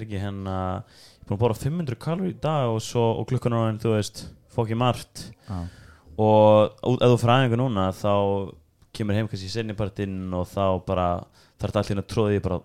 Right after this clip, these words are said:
Speaker 1: þrjú þúsund kaloríum eða eitthvað.
Speaker 2: Já.
Speaker 1: Þá kannski frekar bara, heyrðu, ég er bara að fokkin borða. Eat that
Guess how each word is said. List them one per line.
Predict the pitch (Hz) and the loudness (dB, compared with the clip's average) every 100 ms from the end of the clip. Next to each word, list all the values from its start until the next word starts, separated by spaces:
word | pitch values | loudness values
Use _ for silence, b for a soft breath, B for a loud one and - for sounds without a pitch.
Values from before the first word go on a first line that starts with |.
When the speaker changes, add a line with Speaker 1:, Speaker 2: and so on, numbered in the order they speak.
| - | -10
Speaker 1:
þrjú | - 101 98 | -8 -4 -4
þúsund | 90 - | -4 -8
kaloríum | - 104 82 76 | -12 -12 -12 -14
eða | |
eitthvað. | - - 107 _ B | -12 -12 -12 _ B
Speaker 2:
Já. | 92 90 | -6 2
Speaker 1:
Þá | 104 | 2
kannski | 104 98 98 | 4 0 2
frekar | 113 101 | 4 4
bara, | 92 92 | 4 4
heyrðu, | 95 95 90 82 - - _ _ - | 4 4 2 0 -8 -20 _ _ -8
ég | |
er | 90 | -4
bara | 92 85 | -2 -2
að | |
fokkin | 87 85 80 | -4 -8 -6
borða. | 90 98 87 82 - _ _ _ B B B B - | -2 -2 -2 -8 -20 _ _ _ B B B B -2
Eat | 101 | 0
that | 90 82 | 2 0